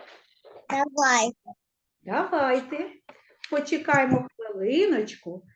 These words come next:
Speaker 2: Зараз ми відкриємо екран, демонстрацію. Сподіваємось, у нас все вийде,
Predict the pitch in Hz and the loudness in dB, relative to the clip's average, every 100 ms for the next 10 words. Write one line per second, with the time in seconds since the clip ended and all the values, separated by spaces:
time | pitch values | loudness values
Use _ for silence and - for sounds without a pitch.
0 | _ _ - 190 226 214 202 202 214 196 | _ _ -8 -2 0 0 -4 -6 -6 -6
1 | 190 190 _ - - 196 214 214 226 214 | -8 -14 _ -20 -12 0 0 0 2 4
2 | 202 185 185 - 185 - 185 180 240 330 | 4 0 -4 -8 -12 -6 -2 2 4 6
3 | 349 208 185 175 180 180 - 196 196 285 | 6 4 2 0 0 -4 -6 -2 2 2
4 | 392 - 254 180 156 160 - _ _ _ | 2 0 0 0 -4 -8 -14 _ _ _
5 | _ _ _ _ - 196 196 196 220 220 | _ _ _ _ -4 0 2 2 4 4
6 | 214 202 214 208 208 208 - 208 190 190 | 2 0 -2 0 -2 -4 -4 -2 -2 -2
7 | 175 214 302 349 196 185 | -2 0 2 2 2 -4